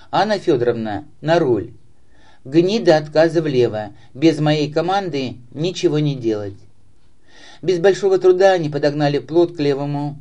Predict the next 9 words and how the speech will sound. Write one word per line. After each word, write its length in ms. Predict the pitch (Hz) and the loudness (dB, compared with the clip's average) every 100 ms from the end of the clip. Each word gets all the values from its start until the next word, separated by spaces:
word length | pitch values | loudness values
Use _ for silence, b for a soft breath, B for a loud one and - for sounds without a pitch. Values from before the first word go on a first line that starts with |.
| - | -16
берегу. 680 | 123 139 113 104 90 95 80 b b b b b | -8 -2 0 -2 -6 -10 -10 b b b b b
До 280 | 131 156 147 | 0 4 4
поворота 480 | 151 170 196 196 156 | 4 2 2 0 -2
оставалось 480 | 151 160 151 151 | 0 0 0 -2
метров 520 | 156 160 160 151 143 - - | -6 -4 -4 -2 -4 -6 -6
тридцать-сорок. 920 | 170 196 - 175 - - 139 117 92 - - b b b | -2 -2 0 0 0 -4 -2 0 -4 -8 -20 b b b
Течение 440 | 156 151 220 202 | -6 -4 -4 -4
всё 240 | 180 - 165 | -8 -2 0
усиливалось. 840 | 175 - 139 117 107 104 98 - | 0 -2 -4 -4 -4 -6 -8 -10